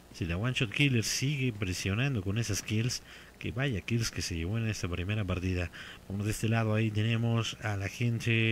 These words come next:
de Enigma también, que están a distancia bastante, bastante cor-,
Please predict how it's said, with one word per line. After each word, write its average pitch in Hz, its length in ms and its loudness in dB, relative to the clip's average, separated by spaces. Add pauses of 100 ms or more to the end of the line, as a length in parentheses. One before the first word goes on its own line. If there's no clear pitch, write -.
(120)
de 104 100 2
Enigma 107 440 0
también, 117 580 2 (460)
que 95 80 -2
están 101 260 0
a 92 380 2
distancia 110 720 2
bastante, 113 680 2
bastante 113 560 2
cor-, 101 220 2